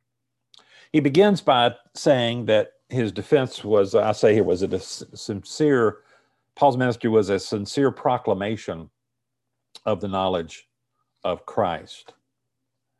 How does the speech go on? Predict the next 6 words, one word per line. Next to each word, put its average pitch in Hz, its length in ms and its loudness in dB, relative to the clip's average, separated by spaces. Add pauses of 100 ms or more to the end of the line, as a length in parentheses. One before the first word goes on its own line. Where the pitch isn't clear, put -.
(1040)
This 117 220 -4
is, 101 320 -2
uh, 95 140 0
verse 95 500 -2
two 107 180 -6
fourteen. 95 720 -6